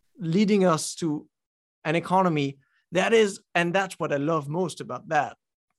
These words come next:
because I'm a bit of an economics nerd, of course, that,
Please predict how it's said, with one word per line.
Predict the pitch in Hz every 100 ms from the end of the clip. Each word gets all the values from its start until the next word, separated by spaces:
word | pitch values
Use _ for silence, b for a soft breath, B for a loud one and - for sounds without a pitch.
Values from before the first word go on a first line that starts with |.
| 165
because | 139 147
I'm | 143
a | 143
bit | 147 139
of | 117
an | 123
economics | 120 135 135 127 -
nerd, | 156 143 131 113
of | -
course, | - - - - B B
that, | - -